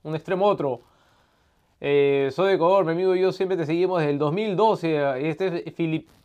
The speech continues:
<clears throat> Filipendio Flipao. <clears throat> Muchas gracias por seguirme desde el dos mil doce, wow. Eh, siempre comprobamos el último que salía, ahora voy a pasar del S siete al S veintidós. Buena idea, S siete, ya está un poco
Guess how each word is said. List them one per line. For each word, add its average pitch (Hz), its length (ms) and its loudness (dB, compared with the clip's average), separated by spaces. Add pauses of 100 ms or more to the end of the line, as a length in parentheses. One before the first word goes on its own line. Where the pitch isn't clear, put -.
(180)
<clears throat> 175 380 -6
Filipendio 214 880 2 (280)
Flipao. 170 540 2 (580)
<clears throat> 151 220 -4 (640)
Muchas 180 240 0
gracias 226 200 2
por 151 120 0
seguirme 220 260 2
desde 165 200 4
el 165 40 -2
dos 170 140 -2
mil 254 160 -8
doce, 269 320 2
wow. 170 340 2 (880)
Eh, 175 360 -4
siempre 185 240 0
comprobamos 165 500 0
el 165 120 2
último 180 260 0
que 156 100 -2
salía, 165 320 -2
ahora 170 180 -2
voy 165 220 -2
a 156 80 -6
pasar 170 540 0
del 143 220 0
S 170 180 -2
siete 185 280 0
al 160 100 2
S 165 140 0
veintidós. 139 640 0
Buena 170 320 4
idea, 180 380 6
S 131 220 -4
siete, 139 240 -2
ya 147 60 2
está 147 120 0
un 147 60 0
poco 165 160 2